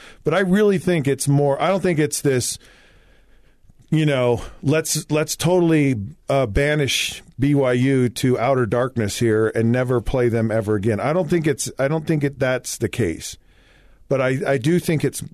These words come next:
to bring a more national presence to your schedule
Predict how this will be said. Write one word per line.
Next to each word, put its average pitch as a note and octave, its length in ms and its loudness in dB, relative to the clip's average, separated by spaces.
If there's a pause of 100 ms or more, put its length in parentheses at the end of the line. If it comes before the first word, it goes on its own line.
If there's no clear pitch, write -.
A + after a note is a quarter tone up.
to C#3 100 -2
bring B2+ 280 0
a B2 60 0
more A#2+ 400 2 (600)
national C#3 600 0
presence A#2+ 600 -2
to - 120 -2
your A2 160 0
schedule - 580 -4